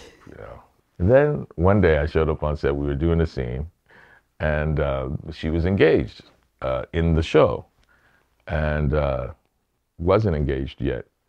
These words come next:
Uh, and we were in a car, and we were about to get out of the car, and they said, "No, stay in the car, stay in the car." Uh, they said, "We have a paparazzi down the block, you know, with long lens,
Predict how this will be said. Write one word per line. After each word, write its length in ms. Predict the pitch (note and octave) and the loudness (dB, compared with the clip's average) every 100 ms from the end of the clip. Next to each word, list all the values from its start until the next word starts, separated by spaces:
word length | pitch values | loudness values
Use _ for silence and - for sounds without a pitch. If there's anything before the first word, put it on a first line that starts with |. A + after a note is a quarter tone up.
| _ | _
Uh, 240 | A#1+ G1+ G1+ F2 _ _ _ _ _ _ _ _ _ _ _ - | -20 -20 -20 -20 _ _ _ _ _ _ _ _ _ _ _ -8
and 220 | F2+ F#2 | -4 0
we 100 | F#2 | 2
were 140 | F#2 D#2+ | 2 2
in 160 | G#2+ | 0
a 40 | A2 | 0
car, 340 | - B2 F2 | 4 4 4
and 80 | D2+ | 0
we 60 | |
were 60 | D#2 | -2
about 200 | D#2 F2+ | 0 0
to 60 | D2+ | 0
get 100 | D#2 | 0
out 100 | D2+ | 0
of 60 | |
the 60 | C#2+ | -2
car, 180 | - D#2 | -6 -4
and 80 | |
they 40 | C#2 | -4
said, 140 | - F#2 | -4 -2
"No, 100 | A2+ | -2
stay 220 | - A#2+ | 0 0
in 60 | |
the 60 | A#2 | 0
car, 200 | F#2 E2 | -4 -6
stay 140 | - G2+ | -6 -4
in 80 | |
the 60 | G2 | -4
car." 280 | - - - _ _ _ _ _ _ _ _ _ _ _ - | -6 -8 -12 _ _ _ _ _ _ _ _ _ _ _ -18
Uh, 220 | D2+ D2+ F2 _ _ _ _ _ | -18 -20 -20 _ _ _ _ _
they 60 | - | -14
said, 140 | - | -10
"We 100 | C#2+ | -8
have 120 | D#2 | -8
a 60 | B1+ | -10
paparazzi 600 | - E2 D#2 D2+ D#2+ - - | -6 -4 -2 -2 -4 -6 -16
down 180 | G#1 | -14
the 60 | G#1+ | -14
block, 400 | - D#2 F2+ - _ _ _ _ _ _ _ | -10 -8 -8 -14 _ _ _ _ _ _ _
you 60 | D#2+ | -18
know, 240 | C#2+ C#2+ | -14 -12
with 200 | C2 C2 G1+ - B1+ | -10 -10 -12 -16 -4
long 300 | D2+ F2 D#2 | 0 2 2
lens, 540 | D#2 C#2+ D2+ - D3 | 0 0 -4 -8 -20